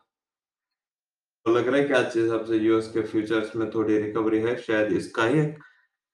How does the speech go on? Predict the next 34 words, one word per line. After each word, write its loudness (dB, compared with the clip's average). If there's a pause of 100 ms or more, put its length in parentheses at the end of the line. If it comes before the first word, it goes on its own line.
(300)
reflection 0
है। 0
और 0
इसी 0
हिसाब 0
से -4
हमने 0
morning 2
में, 2
अ, -8
निफ्टी -2
के 2
लोअर 0
level 0
से, 0
अ, 0
उसके -6
call 0
में -2
बाय 2
की -4
recommendation -6
निफ्टी -4
bank -4
निफ्टी -8
में -8
दी। 4 (100)
Stock -2
specific 0
पे 2
हमने 2
ज्यादा 2
buying 0
के 0